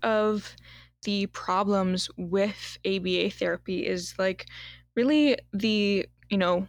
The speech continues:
lack of consent and teaching children to kind of comply with anything that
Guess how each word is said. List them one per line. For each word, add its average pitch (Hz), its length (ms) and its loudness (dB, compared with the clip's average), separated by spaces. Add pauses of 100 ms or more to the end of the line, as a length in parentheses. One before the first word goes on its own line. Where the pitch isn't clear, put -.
(120)
lack 190 260 2
of 190 100 0
consent 196 720 0 (300)
and 196 560 2 (920)
teaching 196 460 0
children 190 640 0 (340)
to 214 180 0
kind 220 240 0
of 202 120 -4
comply 190 880 0 (360)
with 196 280 0
anything 190 600 0
that 175 400 -2